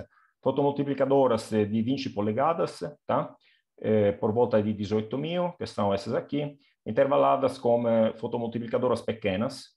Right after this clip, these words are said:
de três polegadas. E a ideia é que as duas fotomultiplicadoras, eh, trabalham em um range dinâmico diferente.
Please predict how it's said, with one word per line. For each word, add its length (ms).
de 120
três 200
polegadas. 680
E 80
a 80
ideia 640
é 340
que 360
as 140
duas 260
fotomultiplicadoras, 1120
eh, 80
trabalham 640
em 140
um 180
range 300
dinâmico 440
diferente. 600